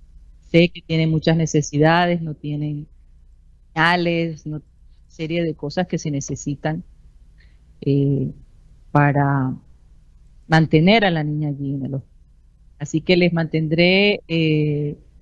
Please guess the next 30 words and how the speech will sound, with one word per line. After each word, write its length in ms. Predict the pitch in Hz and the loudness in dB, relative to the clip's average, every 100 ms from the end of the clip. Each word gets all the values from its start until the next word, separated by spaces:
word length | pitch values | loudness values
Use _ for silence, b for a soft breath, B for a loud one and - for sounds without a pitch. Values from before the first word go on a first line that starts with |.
| - | -10
en 120 | 165 | -8
contacto. 560 | 160 _ - 202 240 254 | -8 _ 2 2 2 -4
Si 100 | 202 | -4
algún 260 | 170 165 175 | -4 -2 -4
oyente 400 | 175 175 170 165 | -2 -2 -4 -8
quiere 300 | - 160 165 | -8 -4 -2
aportar, 560 | - _ - 156 156 | -4 _ -8 -4 -4
pues 180 | - 147 | -4 -8
sería 280 | 139 135 143 | -6 -4 -2
muy 180 | 143 147 | 0 0
bonito. 220 | 143 139 - - - - - - - | 0 -4 -10 -20 -20 -20 -20 -20 -10
Carlos 320 | - 139 147 | -2 0 2
García 320 | 165 151 156 160 | 0 0 0 0
siempre 440 | 147 147 - 139 | 0 -4 -4 -6
está 400 | - 147 151 147 - - - - | 0 2 2 -2 -10 -20 -20 -4
escribiendo 800 | 147 - 143 147 156 165 160 143 | -4 -2 0 2 4 4 4 2
en 140 | 143 139 | 2 0
programa 440 | 139 143 143 151 | 0 0 0 0
satélite 440 | - 165 147 143 - | -4 -4 -2 -4 -8
y 160 | - 143 | -6 -4
bueno, 240 | 135 120 - - - - | -4 -6 -10 -18 -20 -10
bendiciones 580 | - 151 156 - 185 220 | -2 2 4 4 4 4
para 360 | - 202 170 170 | 4 2 2 2
él 160 | 220 | 2
y 60 | 247 | 0
para 200 | 208 165 | 0 -2
esa 200 | 165 208 | -2 -2
bebé 380 | 185 165 170 185 | 0 0 -2 -2
que 140 | 165 | -4
Dios 120 | 151 | -6